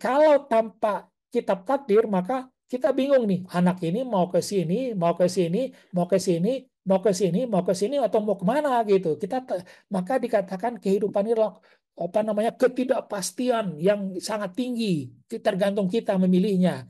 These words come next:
bukan begitu. Ya, inilah yang disebut dengan predestin, ya, jalan yang sudah ditetapkan atau takdir. Itu apa? Setiap jiwa hanya akan bergerak membawa beban kehidupan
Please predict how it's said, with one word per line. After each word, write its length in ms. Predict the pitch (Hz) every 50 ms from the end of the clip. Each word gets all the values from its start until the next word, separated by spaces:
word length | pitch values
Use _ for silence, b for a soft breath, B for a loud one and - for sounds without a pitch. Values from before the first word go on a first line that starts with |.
| - _
bukan 320 | - 139 131 170 143 135
begitu. 720 | 127 123 117 127 156 - - - 151 127 113 110 107 117 - _ _ _ -
Ya, 200 | 143 143 180 180 B B B B B B
inilah 400 | 185 190 240 269 269 254 247 196 170
yang 200 | 180 185 170 -
disebut 280 | - - 185 180 165
dengan 280 | 160 160 190 214 185 B B B B B _ _ _ _ -
predestin, 960 | 208 240 240 240 240 226 185 196 185 185 - - 240 247 214 170 127 127 120 120 -
ya, 240 | 151 165 180 180 180 - - 151
jalan 400 | 170 160 165 185 226 233 233 214
yang 160 | 202 196 196
sudah 320 | 180 - 214 220 202 202 170 175
ditetapkan 800 | 170 165 - - - - 143 127 120 - - 117 117 113 113 113 110 - b b b b
atau 240 | b b 143 - 170 - -
takdir. 640 | 190 151 139 - - 131 147 143 135 123 113 - - - _ _ _ _ _ _ -
Itu 160 | 175 - 254
apa? 400 | 233 214 208 - 156 135 131 123 b b b b b
Setiap 480 | b - - - 185 180 190 180 147 131
jiwa 560 | 135 160 247 294 294 285 285 277 254 254 233 -
hanya 320 | 185 175 190 208 226 226 190
akan 240 | 185 190 190 175 165
bergerak 400 | 165 156 143 175 196 214 196 170
membawa 400 | 170 185 175 165 165 160 160 156
beban 240 | 147 156 151 147
kehidupan 560 | - 160 139 135 156 147 165 190 202 214 185